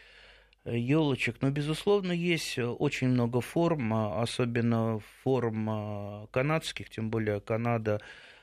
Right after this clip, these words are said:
э, в Канаде климат, э, практически такой же, как у нас. Я бы на вашем месте просто,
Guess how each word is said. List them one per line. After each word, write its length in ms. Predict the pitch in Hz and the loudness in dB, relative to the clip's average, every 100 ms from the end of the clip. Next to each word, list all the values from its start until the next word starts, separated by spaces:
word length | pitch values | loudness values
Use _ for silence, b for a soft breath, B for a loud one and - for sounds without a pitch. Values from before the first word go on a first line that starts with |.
| B | B
э, 520 | - 98 101 110 110 110 | -2 0 2 2 0 -2
в 120 | - | -8
Канаде 960 | - 113 117 117 113 107 110 110 104 107 | -2 2 2 2 0 -2 0 2 2 0
климат, 420 | - 117 117 104 - _ | 0 2 4 2 -2 _
э, 140 | 107 104 | -2 -2
практически 560 | 101 101 - 107 - 104 | -4 -8 -10 -16 -12 -6
такой 320 | 107 - 107 | -6 -4 -6
же, 100 | - | -4
как 240 | 110 110 | -4 -4
у 60 | 123 | 0
нас. 260 | 139 131 - | 0 0 -2
Я 120 | 175 | -4
бы 100 | 151 | -2
на 140 | 147 | 0
вашем 380 | 143 139 - 139 | 0 0 0 0
месте 280 | 147 139 - | 0 -4 -8
просто, 380 | - 123 - 113 | -4 -4 0 -2